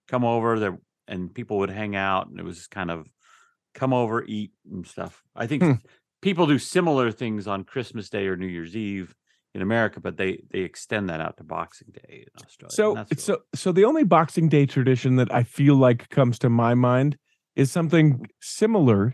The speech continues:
Speaker 2: to what you just described. This new board is fun. Uh, and, uh,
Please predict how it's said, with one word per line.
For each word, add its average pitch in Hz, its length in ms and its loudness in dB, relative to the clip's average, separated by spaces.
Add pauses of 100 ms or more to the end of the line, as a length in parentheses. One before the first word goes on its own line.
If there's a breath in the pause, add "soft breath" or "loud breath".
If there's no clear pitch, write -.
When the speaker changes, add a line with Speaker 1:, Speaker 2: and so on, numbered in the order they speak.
Speaker 2:
to 151 120 6
what 135 220 6
you 120 120 4
just 113 280 -2
described. 104 500 0
This 123 180 -2
new 110 120 0
board 95 280 0
is 87 140 -4
fun. 98 260 0 (420 loud breath)
Uh, 127 480 2 (180)
and, 143 380 4
uh, 123 480 4